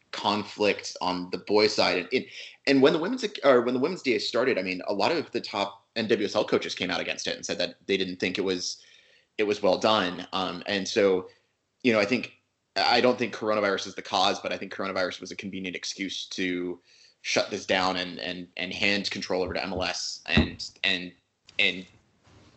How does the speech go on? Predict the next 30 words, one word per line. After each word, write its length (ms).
let 220
them 140
kind 140
of 60
figure 180
it 60
out. 220
And 140
I 40
think 100
this 120
goes 220
to 100
a 40
further 240
point 220
that 80
I've 80
been, 260
I've, 280
I 60
kind 200
of 100
hypothesized 600
a 20
couple 560
months 200
back 340
when, 200
uh, 220